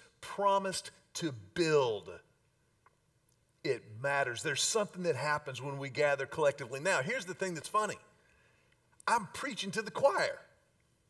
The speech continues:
You're already here today. So you, you get this, but I want to make sure that you understand the priority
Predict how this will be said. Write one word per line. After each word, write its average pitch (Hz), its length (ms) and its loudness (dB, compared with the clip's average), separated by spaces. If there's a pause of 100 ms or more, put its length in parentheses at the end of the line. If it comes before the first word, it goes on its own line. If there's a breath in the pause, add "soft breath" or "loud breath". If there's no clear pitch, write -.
(220)
You're 330 240 10
already 508 380 10
here 311 240 6
today. 160 340 6 (960)
So - 460 8 (440 loud breath)
you, 226 200 -2
you 269 340 2
get 269 460 10
this, 175 240 2
but 214 200 10 (540 loud breath)
I 214 60 2
want 285 200 8
to 254 80 6
make 220 180 4
sure 277 320 -2
that - 220 -6
you 233 180 -4
understand 208 580 -4
the 160 80 -4
priority 202 1080 4